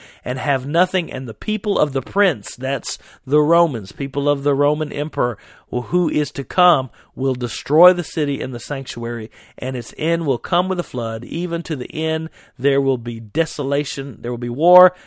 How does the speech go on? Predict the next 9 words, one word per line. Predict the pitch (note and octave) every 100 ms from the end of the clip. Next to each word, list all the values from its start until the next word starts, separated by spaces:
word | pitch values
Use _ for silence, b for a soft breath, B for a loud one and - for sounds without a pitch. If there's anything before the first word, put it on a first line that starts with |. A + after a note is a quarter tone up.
| B -
Desolation | A2 D3+ D#3 - D3 C#3 D3+ - G#2+ G#2+ - - -
are, | A#2 A#2+ A#2 A#2 C3
desolations | C#3+ - C3+ C#3+ - A2+ G#2+
are | - A#2 A2+ B2 b b -
determined." | A#2+ B2 - C3+ G#2+ F#2 -
Even | D#3+ D#3+ E3+
back | D3 D3 -
in | C#3 B2
Daniel, | C#3 C#3 B2 G#2